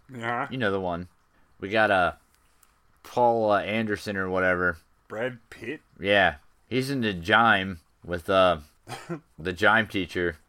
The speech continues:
Speaker 1: What's a gym?
Speaker 2: Oh, a gym.
Speaker 1: References.
Speaker 2: And, uh, the gym teacher's like, "Go, uh, go get ready for stuff. And I'm gonna
Speaker 1: Yeah,
Speaker 2: jump on
Speaker 1: gym
Speaker 2: this
Speaker 1: stuff.
Speaker 2: trampoline."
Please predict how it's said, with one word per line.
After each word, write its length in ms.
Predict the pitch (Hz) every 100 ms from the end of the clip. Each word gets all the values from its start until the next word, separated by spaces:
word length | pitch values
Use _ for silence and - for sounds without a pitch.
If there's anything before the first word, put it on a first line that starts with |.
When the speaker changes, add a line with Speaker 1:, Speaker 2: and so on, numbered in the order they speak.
| -
Speaker 1:
What's 160 | 127
a 40 | -
gym? 440 | - 110 131 113 92 _ _ - _ -
Speaker 2:
Oh, 640 | 90 101 104 101 85 69 _ _
a 40 | - -
gym. 680 | - - 85 92 87 76 69 65 98 98
Speaker 1:
References. 840 | 110 107 113 110 101 113 107 - _ _ _ _ _ _ _ -
Speaker 2:
And, 160 | 110
uh, 260 | 110 101 82 73 _ _ -
the 100 | 98
gym 220 | 98 147
teacher's 480 | 135 143 123 131 98
like, 320 | 113 101 85 _ _ _
"Go, 300 | - 135 131
uh, 400 | 123 113 98 85 -
go 160 | 170 180
get 100 | 175
ready 300 | 170 160 147
for 440 | - 147 131 87 -
stuff. 640 | - - 151 123 98 - - -
And 100 | 104
I'm 80 | 127
gonna 120 | 185 160
Speaker 1:
Yeah, 60 | 139
Speaker 2:
jump 200 | 139 123
on 120 | 131
Speaker 1:
gym 80 | 123
Speaker 2:
this 80 | 170
Speaker 1:
stuff. 80 | - 151 135
Speaker 2:
trampoline." 520 | 165 139 95 85 78